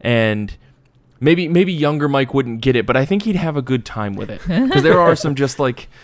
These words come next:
just really good fun humor pieces throughout that book. So I, I, I mean, I just love that book. I, I recommend it to, like, everybody, um, who is looking for just something kind of off the wall, and this is the perfect example of that.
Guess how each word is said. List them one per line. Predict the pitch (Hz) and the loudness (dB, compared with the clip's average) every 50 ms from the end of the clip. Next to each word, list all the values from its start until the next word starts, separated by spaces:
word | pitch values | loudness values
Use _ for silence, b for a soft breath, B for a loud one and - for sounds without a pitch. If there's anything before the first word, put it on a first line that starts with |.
| B B | B B
just | - 165 156 - | -8 -8 -6 -2
really | 170 170 160 151 | 0 0 2 2
good | 127 147 139 123 | 2 2 0 0
fun | - - 131 123 117 | 0 -2 0 0 0
humor | 113 - 123 113 104 98 90 92 107 - _ _ _ _ _ - 87 - - | -2 -4 -4 -4 -4 -6 -6 -8 -10 -12 _ _ _ _ _ -20 -20 -18 -10
pieces | - 110 101 - 101 101 - | -8 -8 -6 -6 -6 -8 -8
throughout | - 107 104 101 101 - | -6 -4 -4 -4 -2 -2
that | 101 - 95 - | -2 -4 -4 -4
book. | 90 85 85 - | -4 -6 -6 -4
So | - - | -2 -2
I, | - 127 147 - | 0 0 -2 0
I, | 120 147 151 143 131 127 - _ _ _ _ _ - _ - | 0 0 0 0 -2 -8 -16 _ _ _ _ _ -18 _ -4
I | |
mean, | 139 165 196 | -2 -2 -2
I | 208 | -2
just | 175 143 123 | -2 -4 -4
love | 117 113 110 - | -4 -4 -4 -4
that | 104 92 98 - | -4 -6 -6 -8
book. | - 107 104 - 123 | -8 -10 -8 -6 -4
I, | 127 87 | -2 0
I | 110 143 147 | 2 2 2
recommend | 143 143 156 170 175 - 151 139 135 127 | 2 0 0 -2 -2 -2 0 0 0 -2
it | 107 | -2
to, | - 117 | -4 -4
like, | 113 104 - | -4 -4 -4
everybody, | 113 110 113 113 104 104 104 104 98 98 B B B B B B B B B | -4 -2 -2 -2 0 0 0 0 0 -4 B B B B B B B B B
um, | 113 113 107 104 104 | -2 0 0 0 -2
who | 117 131 127 123 123 | -2 -2 -2 -2 -2
is | 120 113 117 | -2 0 0
looking | 123 123 - 139 123 | 0 0 0 -4 -4
for | - 127 | -4 -4
just | 117 113 117 - | -4 -4 -6 -6
something | - 127 120 117 117 110 | -4 -4 -4 -4 -4 -4
kind | 117 113 113 | -2 -4 -4
of | 98 | -4
off | - 110 113 - - | -4 -4 -6 -6 -6
the | - | -8
wall, | 120 101 - - 67 78 | -6 -4 -4 -4 -4 -2
and | 87 110 120 | -2 -2 -2
this | 123 123 131 | -2 -2 -4
is | 120 | -6
the | 117 110 | -6 -4
perfect | - - 113 110 120 - - | -2 -2 -4 -4 -6 -12 -12
example | 101 - 98 95 107 117 104 80 | -12 -10 -10 -10 -10 -8 -10 -8
of | - | -8
that. | 101 92 - - - | -8 -8 -8 -10 -12